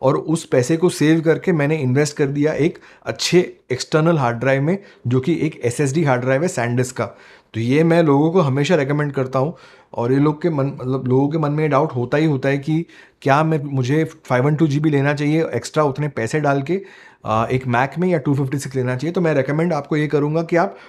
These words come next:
टू फिफ्टी सिक्स जी बी से भी काम कर सकते हो, प्रोवाइडेड आपके पास एक बढ़िया एसएसडी है,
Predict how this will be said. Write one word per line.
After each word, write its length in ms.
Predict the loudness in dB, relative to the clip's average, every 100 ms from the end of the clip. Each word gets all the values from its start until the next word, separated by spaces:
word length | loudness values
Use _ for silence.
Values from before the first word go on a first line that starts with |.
| -20 _
टू 140 | 4 4
फिफ्टी 300 | 4 0 2
सिक्स 160 | 2
जी 120 | 2 0
बी 120 | 2
से 160 | 2
भी 80 | 2
काम 280 | 4 2 2
कर 120 | -2
सकते 300 | -2 -4 -2
हो, 100 | -2 -4 -12 -20 -20 0
प्रोवाइडेड 600 | 2 4 4 4 2 0 -2
आपके 280 | -2 -4
पास 340 | -2 0 0 0
एक 300 | -4 -4 0
बढ़िया 440 | 0 2 2 2 -2
एसएसडी 480 | -2 -2 0 2
है, 220 | 2 0